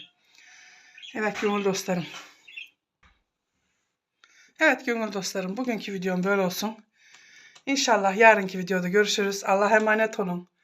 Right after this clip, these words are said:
Hoşça kalın. Cümleten hayırlı günler kıymetli takipçilerim. Çık, çık, çık, çık, çık, çık. Amanın, bu da vallahi pek batırıyor her yakaları ya.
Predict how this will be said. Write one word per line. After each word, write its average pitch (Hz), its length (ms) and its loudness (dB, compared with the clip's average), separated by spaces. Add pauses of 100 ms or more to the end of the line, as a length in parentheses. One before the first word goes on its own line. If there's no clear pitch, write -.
(460)
Hoşça 269 280 -6
kalın. 233 420 4 (1200)
Cümleten 247 600 2
hayırlı 220 360 0
günler 190 420 -4
kıymetli 190 300 -6
takipçilerim. 190 640 -10 (400)
Çık, - 180 -12
çık, - 160 -8
çık, - 160 -4
çık, - 160 -2
çık, - 160 -2
çık. 262 180 -4
Amanın, 160 360 -8
bu 285 120 -2
da 262 80 0
vallahi 302 400 8
pek 359 240 0
batırıyor 247 380 4
her 226 120 8
yakaları 190 440 2
ya. 180 420 2